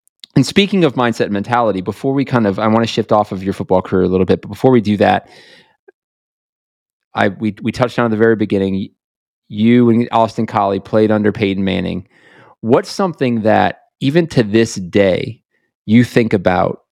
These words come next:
that you learned from him, whether it's leadership, no matter what it is, but something that you think about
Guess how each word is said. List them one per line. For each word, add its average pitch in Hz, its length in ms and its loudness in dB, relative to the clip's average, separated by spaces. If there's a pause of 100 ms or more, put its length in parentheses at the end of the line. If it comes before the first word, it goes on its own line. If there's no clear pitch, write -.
that 101 220 0
you 120 260 2
learned 113 760 2
from 101 240 -2
him, 92 580 -2 (460)
whether 101 220 2
it's 85 180 -6
leadership, 156 640 0
no 131 140 2
matter 185 200 2
what 110 320 2
it 101 100 -2
is, 82 200 -8
but 120 160 -6
something 151 380 -4
that 123 100 -4
you 110 160 -10
think 113 260 -2
about 92 420 0